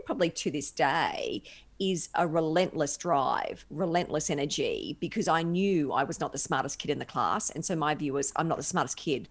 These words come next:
but I'm gonna be, you know, I'll be the hardest working." And so where I've got to in life is, has always been because I've worked hard and I have this fundamental belief structure that I can learn it.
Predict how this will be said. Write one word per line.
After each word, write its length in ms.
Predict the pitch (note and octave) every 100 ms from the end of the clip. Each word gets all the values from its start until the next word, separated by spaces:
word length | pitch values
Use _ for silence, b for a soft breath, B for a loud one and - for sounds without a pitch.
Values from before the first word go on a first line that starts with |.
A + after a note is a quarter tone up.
| B B B - - -
but 100 | E3+
I'm 100 | D3
gonna 120 | C#3+
be, 180 | D3 D3 - - -
you 120 | E3+
know, 100 | B2+ -
I'll 100 | F3
be 100 | D#3
the 60 |
hardest 400 | - C3 - -
working." 420 | C#3+ A2+ A#2+ D#2+ -
And 180 | - D#3
so 400 | - F#3+ D3+ C#3+ C3
where 240 | E3 D3+
I've 180 | C3+ -
got 200 | G3+ -
to 140 | - E3
in 100 | C3+
life 280 | B2 C3+
is, 160 | D3 -
has 260 | - E3+ -
always 340 | E3 E3 D#3 -
been 380 | D3+ D3 C#3+
because 260 | C3 D3+ E3
I've 160 | C3+ -
worked 240 | C#3 -
hard 380 | - G#2 D2 - B B -
and 120 | E3
I 80 | D#3
have 160 | G#3
this 160 | D#3 -
fundamental 500 | - E3 D#3 D3 F#3
belief 320 | C#3+ C#3+ D3
structure 560 | - D3 - D3 A2 -
that 320 | D#3 D3 - - b b - -
I 80 |
can 380 | F3 - F#3+ E3
learn 240 | D3 D3 C#3+
it. 240 | - -